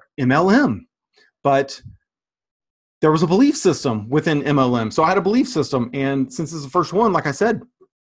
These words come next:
I had a belief system that was taught to me. And I wanna be objective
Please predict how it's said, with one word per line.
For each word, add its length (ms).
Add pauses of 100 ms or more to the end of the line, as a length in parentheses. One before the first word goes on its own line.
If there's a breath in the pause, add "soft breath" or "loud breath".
(200)
I 120
had 160
a 20
belief 260
system 360
that 100
was 220
taught 400
to 160
me. 260
And 100
I 60
wanna 200
be 100
objective 600